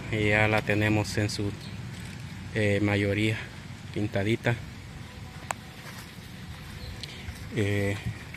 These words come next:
la camioneta venía bastante, eh, dañada, así que ha costado bastante. Estamos, todo esto pues ya,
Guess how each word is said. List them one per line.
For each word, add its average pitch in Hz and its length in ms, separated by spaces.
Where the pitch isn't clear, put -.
la 110 100
camioneta 107 460
venía 107 380
bastante, 101 920
eh, 98 160
dañada, 113 520
así 104 220
que - 140
ha 110 40
costado 113 640
bastante. 113 560
Estamos, - 680
todo 117 300
esto 117 240
pues 95 220
ya, 110 200